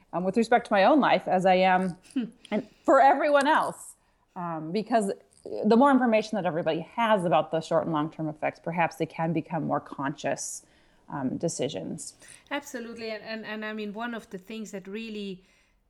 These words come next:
Speaker 2: struck me, um, in, in your research, in your presentation was the,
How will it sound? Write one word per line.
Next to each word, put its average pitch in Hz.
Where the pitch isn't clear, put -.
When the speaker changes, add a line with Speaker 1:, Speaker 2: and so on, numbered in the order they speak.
Speaker 2:
struck 254
me, 190
um, 185
in, 233
in 233
your 220
research, 208
in 214
your 208
presentation 208
was 190
the, 196